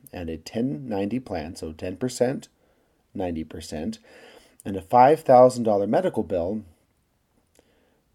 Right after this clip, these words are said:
the insured person would first pay the five hundred dollar deductible, and then the ten percent of the remaining forty-five hundred dollars. The remaining ninety percent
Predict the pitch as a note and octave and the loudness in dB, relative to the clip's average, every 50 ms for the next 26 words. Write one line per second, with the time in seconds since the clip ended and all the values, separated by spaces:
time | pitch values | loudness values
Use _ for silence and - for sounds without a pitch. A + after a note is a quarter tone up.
0 | _ - _ _ _ _ _ _ _ _ _ _ _ _ _ _ _ _ _ _ | _ -20 _ _ _ _ _ _ _ _ _ _ _ _ _ _ _ _ _ _
1 | _ _ _ _ - G#2+ G#2 G#2 G#2 - F3+ F#3 F3+ - D#3+ D3 C#3+ - A2+ A2 | _ _ _ _ -8 -6 -6 -4 -4 -2 -2 -2 0 2 2 2 2 0 -4 -6
2 | G2+ - - - - A#3 C4 B3 - - - B2 - G2 G2 G2 F#2 A2 - - | -6 -6 -8 -2 0 0 0 0 -2 -8 -8 -4 -2 -2 -2 0 -2 -4 -4 -2
3 | - G2+ F#2+ F#2+ F#2+ F2+ - G2 F2+ F2+ F#2+ G2+ G2+ G2+ - F#2+ E2+ E2 F2+ G2+ | 0 0 2 0 0 -2 -6 -10 -10 -6 -4 -4 -4 -4 -4 -4 -4 -4 -4 -4
4 | G#2 C3+ D3 G3 G#3+ G#3+ - - - - D2+ C2+ - - _ _ _ _ _ _ | -4 -2 0 0 0 0 -2 -6 -6 -6 -6 -6 -8 -12 _ _ _ _ _ _
5 | _ _ _ _ _ _ _ - - A2+ G#2+ A2 G2 G2+ A2 A2+ A2 A2 A2 - | _ _ _ _ _ _ _ -8 -6 -6 -4 -4 -4 -4 -4 -2 -4 -4 -6 -6
6 | - - D3+ F3+ F#3+ - - A#2 - - - F#2+ F2 F2 F2 F2 - - _ - | -8 -6 -6 -6 -6 -8 -10 -10 -10 -10 -10 -8 -8 -8 -8 -10 -12 -18 _ -12
7 | - G#2 - - F#2 G#2 G#2 G2+ G#2 G2+ G2+ G2 G2 G2 G2 G#2 A2 A2 - _ | -10 -10 -10 -8 -8 -8 -6 -4 -4 -6 -6 -6 -6 -8 -8 -8 -10 -12 -14 _
8 | _ _ _ - G2+ G2+ G2 G2 F2+ - F2+ E2 D#2+ D#2+ - F2 D#2 D2+ - - | _ _ _ -6 -4 -4 -4 -4 -6 -8 -6 -6 -6 -8 -10 -14 -16 -14 -12 -14
9 | F2+ F2+ - A2+ A2+ G#2+ E2+ D2+ C2 - - - - - - _ _ _ _ _ | -10 -4 2 4 4 4 4 2 -4 -8 -12 -16 -16 -18 -18 _ _ _ _ _
10 | _ _ _ _ _ _ _ _ _ _ _ _ - - G#2 G2+ G2+ A#2 D#3+ G3+ | _ _ _ _ _ _ _ _ _ _ _ _ -6 -2 -2 0 2 2 2 2
11 | G#3+ G3 D#3 B2+ A#2 G2+ G2 F#2 F#2 E2 - F#2 F2 - - F2 E2+ E2+ E2+ E2 | 2 2 2 2 0 -2 -2 -6 -8 -10 -10 -12 -12 -12 -10 -10 -10 -10 -10 -12